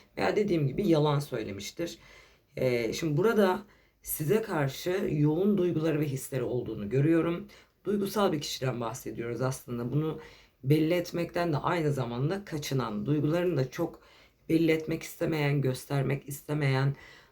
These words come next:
hani böyle özenle o duyguları saklama gereği duyan, yani "Seviyorum ama belli etmeyeyim." gibi bir enerji var. Ama buna rağmen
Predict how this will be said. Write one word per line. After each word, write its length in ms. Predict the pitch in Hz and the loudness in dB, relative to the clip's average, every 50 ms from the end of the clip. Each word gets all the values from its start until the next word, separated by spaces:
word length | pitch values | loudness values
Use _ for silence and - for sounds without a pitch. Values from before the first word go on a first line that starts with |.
| _ _ | _ _
hani 180 | 170 170 175 185 | -4 -2 2 4
böyle 460 | 196 190 185 190 196 190 208 202 - - - - _ _ _ - | 6 6 6 6 6 4 4 2 -4 -6 -12 -20 _ _ _ -2
özenle 560 | 156 165 151 160 202 214 220 220 190 180 - | 0 0 2 4 2 2 4 4 4 2 2
o 220 | - 190 190 - | 2 0 0 0
duyguları 680 | 175 180 175 165 160 151 143 147 143 151 160 175 208 - - - _ _ _ | 2 0 0 2 2 2 2 4 2 2 0 0 -2 -6 -12 -18 _ _ _
saklama 680 | - - - - - 160 147 - - 180 190 202 208 202 | -12 -10 -6 -4 -4 -4 -4 -2 0 0 2 4 4 4
gereği 440 | 185 151 147 143 135 120 113 110 104 | 6 6 6 4 4 2 0 -4 -8
duyan, 400 | 113 110 110 113 110 104 101 - _ _ _ _ _ _ _ _ _ _ _ _ _ _ _ _ - | -8 -6 -6 -6 -6 -8 -12 -16 _ _ _ _ _ _ _ _ _ _ _ _ _ _ _ _ 0
yani 160 | 147 139 143 | 2 2 2
"Seviyorum 600 | 143 - 185 185 185 208 208 185 160 165 - 143 - | 2 2 4 4 6 6 6 6 6 4 0 0 -2
ama 240 | 190 214 208 160 | 0 0 2 2
belli 260 | 151 156 160 156 156 160 | 4 2 2 2 2 0
etmeyeyim." 600 | 165 165 165 - 151 143 131 123 113 104 101 - _ _ _ - | 0 -2 -2 -2 0 0 0 0 -2 -4 -10 -14 _ _ _ -12
gibi 200 | 120 120 113 - | -10 -8 -6 -4
bir 100 | 120 117 | -6 -6
enerji 440 | 113 113 117 110 110 107 101 120 123 | -6 -6 -6 -6 -6 -6 -6 -4 -2
var. 180 | 151 196 208 208 - - - - - - - - _ _ _ - | 0 0 -2 -2 -6 -14 -20 -20 -20 -20 -20 -20 _ _ _ 0
Ama 220 | 185 202 202 208 | 4 6 6 6
buna 220 | 214 226 233 233 220 | 6 6 4 4 4
rağmen 500 | 190 165 156 156 160 185 202 208 202 | 4 4 2 2 2 0 0 -2 -4